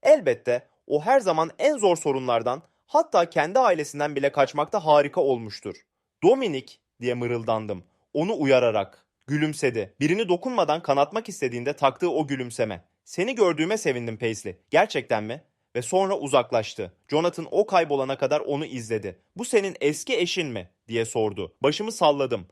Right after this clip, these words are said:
Hala ayrıldığımızı fark etmemiş. Sanırım bunu zor yoldan öğrenecek. Dışarıda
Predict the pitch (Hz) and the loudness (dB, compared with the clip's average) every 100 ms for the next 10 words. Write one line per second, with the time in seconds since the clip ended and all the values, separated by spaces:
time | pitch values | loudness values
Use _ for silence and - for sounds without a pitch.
0 | _ 220 269 233 170 143 143 147 147 147 | _ 0 2 2 4 4 4 0 -2 -4
1 | 151 202 180 165 165 151 117 98 - _ | -4 -2 -2 -2 -4 -6 -8 -10 -14 _
2 | - 233 277 240 165 165 156 214 208 147 | -2 0 0 -4 -4 -4 2 2 4 2
3 | 131 123 113 113 107 95 82 - 147 165 | 0 -2 -2 -2 -6 -8 -10 -8 0 2
4 | 131 127 143 | 4 2 -2